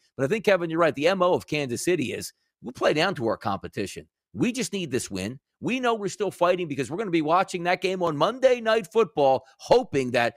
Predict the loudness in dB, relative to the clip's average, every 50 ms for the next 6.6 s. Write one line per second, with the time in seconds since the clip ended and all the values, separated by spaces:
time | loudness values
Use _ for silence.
0 | _ _ -4 0 2 2 0 0 0 2 2 2 2 0 -2 -2 0 2 2 4
1 | 4 2 2 0 -2 -4 -4 -4 -4 -8 -8 -4 2 2 4 4 2 0 -2 0
2 | 2 2 2 2 0 -4 -2 0 0 0 0 0 0 0 0 0 -2 -6 -4 -4
3 | -4 -4 _ _ -2 -2 -2 0 0 0 0 0 4 4 4 4 4 0 -4 -8
4 | -10 -12 _ _ _ 0 2 2 2 2 -2 -4 -4 0 4 4 4 4 2 -2
5 | -6 -6 -8 -8 -6 -6 -6 -6 -4 -4 -4 -2 -2 -4 -4 -4 -6 -6 -6 -4
6 | -4 -4 -2 -2 -2 -2 0 2 0 0 0